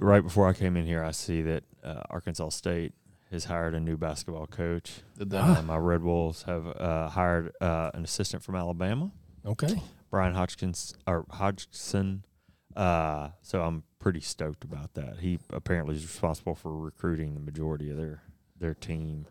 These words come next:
Speaker 2: Yeah.
Speaker 1: uh, at the moment.
Speaker 2: But,
Speaker 1: So
Speaker 2: uh, Desi Seals plays
Speaker 1: Mm-hmm.
Speaker 2: for Kansas State, played for Arkansas
Speaker 1: Arkansas
Speaker 2: State,
Speaker 1: State.
Speaker 2: and also played for the
Speaker 1: Absolutely.
Speaker 2: Hogs. And they're
Speaker 1: Uh,
Speaker 2: in the Sweet sixteen right now.
Speaker 1: And,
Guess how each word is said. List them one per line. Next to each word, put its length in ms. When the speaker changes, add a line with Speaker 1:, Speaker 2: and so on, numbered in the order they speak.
Speaker 2:
Yeah. 160
Speaker 1:
uh, 320
at 140
the 60
moment. 580
Speaker 2:
But, 100
Speaker 1:
So 200
Speaker 2:
uh, 640
Desi 300
Seals 420
plays 180
Speaker 1:
Mm-hmm. 80
Speaker 2:
for 40
Kansas 380
State, 280
played 260
for 140
Arkansas 360
Speaker 1:
Arkansas 380
Speaker 2:
State, 260
Speaker 1:
State. 40
Speaker 2:
and 120
also 200
played 200
for 100
the 60
Speaker 1:
Absolutely. 320
Speaker 2:
Hogs. 140
And 100
they're 560
Speaker 1:
Uh, 20
Speaker 2:
in 60
the 80
Sweet 220
sixteen 320
right 140
now. 140
Speaker 1:
And, 840